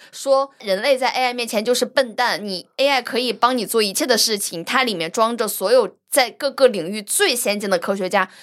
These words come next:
其实我觉得这种说法是不负责任的，因为无论是看病也好，体育运动教练也好，因为我自己也在用嘛，你让他帮你分析体检报告，或者你让他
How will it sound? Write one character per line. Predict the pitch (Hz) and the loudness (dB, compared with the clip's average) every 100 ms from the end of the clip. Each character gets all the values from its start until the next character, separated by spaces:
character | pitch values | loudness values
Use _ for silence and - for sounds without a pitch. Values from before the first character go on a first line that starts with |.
| - - | -14 -2
其 | - | 0
实 | 254 320 | 0 2
我 | 262 | 2
觉 | - 175 | 0 -2
得 | 190 | -2
这 | 254 | -2
种 | 190 | -2
说 | 208 | -2
法 | 214 156 | 0 -2
是 | 185 | -4
不 | - 175 | -8 -4
负 | 247 | -4
责 | 208 151 | 0 -2
任 | 151 | -2
的， | 151 _ _ - | -10 _ _ -10
因 | 285 | -4
为 | 330 | -2
无 | 269 202 | -2 -2
论 | 311 294 | 0 0
是 | - | 0
看 | 196 - 226 | -2 -2 -2
病 | 226 240 | 0 0
也 | 156 | -2
好， | 180 151 | -2 -6
体 | - 202 | -6 -8
育 | 185 | -4
运 | 233 | -2
动 | 240 | -2
教 | 240 233 | 2 2
练 | 247 | 2
也 | 185 | 0
好， | 190 175 | -2 -2
因 | |
为 | 233 | -2
我 | 269 | -2
自 | 240 | -4
己 | 208 | -2
也 | 208 | 0
在 | 185 | 2
用 | 180 214 | 0 0
嘛， | 180 - | -4 -2
你 | |
让 | 196 | -2
他 | 226 | -2
帮 | 233 254 | 0 0
你 | 220 | 0
分 | 233 | -6
析 | 247 | -8
体 | 202 214 | -8 -4
检 | 214 | -2
报 | 208 | 0
告， | 220 220 - - - - | 2 0 0 -20 -20 -14
或 | - 403 | -4 -2
者 | 294 214 | 0 -4
你 | 214 | -2
让 | 180 185 | -2 -2
他 | 226 240 | 0 0